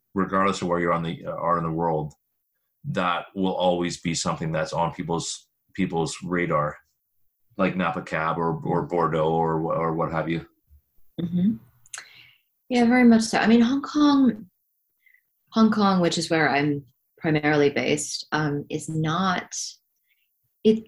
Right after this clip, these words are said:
Speaker 2: it's funny, it, it is a trendy market in certain ways, like restaurants. We have, I mean, I can't tell you how many openings recently. It's been just nonstop, I think, 'cause peop-, nobody can travel, so everybody's just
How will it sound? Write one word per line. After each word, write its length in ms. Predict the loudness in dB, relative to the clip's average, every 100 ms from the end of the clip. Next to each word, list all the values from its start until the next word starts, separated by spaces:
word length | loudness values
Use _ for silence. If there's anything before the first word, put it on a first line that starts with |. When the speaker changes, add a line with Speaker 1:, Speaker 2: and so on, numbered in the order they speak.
| -2
Speaker 2:
it's 220 | 0 2
funny, 200 | 2 2
it, 260 | 2 2 2
it 120 | 4
is 240 | 6 6 4
a 80 |
trendy 480 | 4 2 4 6 8
market 460 | 8 4 2 -6 -2
in 140 | 2 2
certain 340 | 2 2 2
ways, 340 | 2 0 -2 -6 -4
like 180 | -4 -4
restaurants. 640 | 0 0 0 2 2 2 0
We 80 | -2
have, 280 | 0 -2 -2 -12 -18 -16
I 80 |
mean, 100 | -16 -8
I 80 | -8 -8 -6 -2
can't 160 | 0
tell 140 | 2 4
you 100 | 4
how 160 | 4
many 240 | 2 2 2
openings 520 | 0 0 2 4 4
recently. 580 | 0 0 -2 0 0 0 -6 -20 -14 -10
It's 160 | -8
been 840 | 0 2 2 2 -2 -4 -6 -8 -8 -10
just 200 | -8 -2
nonstop, 680 | 2 4 2 2 0 0 0
I 60 | -4
think, 160 | -4
'cause 140 | -6 -2
peop-, 180 | 0 2
nobody 220 | 2 2
can 100 | 0
travel, 420 | -2 0 0 -2
so 200 | 0 0
everybody's 600 | 2 2 2 4 2 2
just 400 | -6 -8 -10 -12